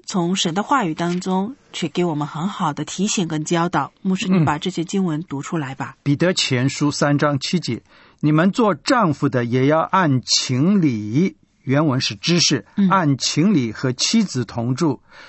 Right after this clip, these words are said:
Speaker 2: 因他比你软弱。”比你软弱，原文是软弱的器皿。然后说，与你一同承受生命之恩的，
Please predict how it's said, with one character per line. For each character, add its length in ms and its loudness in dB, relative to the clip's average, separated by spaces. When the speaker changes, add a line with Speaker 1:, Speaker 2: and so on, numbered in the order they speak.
Speaker 2:
因 340 4
他 400 2
比 220 2
你 140 4
软 400 2
弱。” 480 0
比 100 2
你 80 4
软 240 4
弱， 220 2
原 260 0
文 220 0
是 260 -2
软 360 0
弱 140 0
的 140 -2
器 260 0
皿。 300 -2
然 160 0
后 120 0
说， 280 0
与 220 2
你 180 4
一 220 2
同 320 -2
承 340 0
受 300 0
生 380 0
命 600 2
之 200 0
恩 280 -4
的， 180 -6